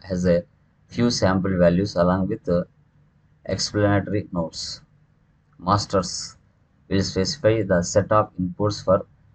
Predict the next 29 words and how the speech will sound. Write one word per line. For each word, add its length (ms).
certain 260
fields 260
that 220
are 100
pre-defined 880
by 80
G 180
S 40
T 180
N 40
itself. 340
It 160
includes 380
fields 240
like 180
U 40
Q 180
C, 200
state 340
code, 180
invoice 380
type, 180
supply 380
type. 160
ఇవి 100
కంపల్సరీగా 500
ఇన్వాయిస్‌లో 500
మెన్షన్ 360
చేసి 180